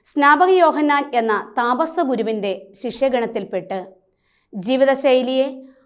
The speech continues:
ആത്മീയതയുടെ കരുത്തുള്ളതാക്കി പരിശീലിപ്പിച്ചെടുത്തു. യോഹന്നാൻ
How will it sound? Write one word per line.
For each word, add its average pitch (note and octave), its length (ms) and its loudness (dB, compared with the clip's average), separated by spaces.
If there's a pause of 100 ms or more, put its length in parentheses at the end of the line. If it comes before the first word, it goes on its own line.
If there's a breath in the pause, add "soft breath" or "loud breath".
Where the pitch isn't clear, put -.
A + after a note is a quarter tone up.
(140 loud breath)
ആത്മീയതയുടെ D4+ 840 2
കരുത്തുള്ളതാക്കി A3+ 840 0 (200)
പരിശീലിപ്പിച്ചെടുത്തു. F#3+ 960 -10 (1700)
യോഹന്നാൻ D4+ 480 4